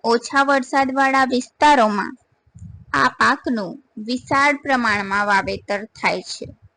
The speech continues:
પચીસ થી ત્રીસ સેલ્સિયસ તાપમાન, પચાસ સેન્ટીમીટર જેટલો વરસાદ, કાળી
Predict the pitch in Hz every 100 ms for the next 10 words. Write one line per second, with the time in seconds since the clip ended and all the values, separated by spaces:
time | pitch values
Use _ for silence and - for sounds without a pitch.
0 | _ _ - - - - - - _ _
1 | 262 277 277 - 330 359 - - 359 359
2 | - 277 311 359 - 311 277 285 311 294
3 | 311 - 277 240 - 214 185 - - -
4 | - - _ - 254 254 302 302 370 -
5 | - 302 302 320 320 302 311 311 302 269
6 | - 277 247 220 226 - 208 175 - _
7 | _ _ _ - - - - _ _ -
8 | 226 214 214 269 320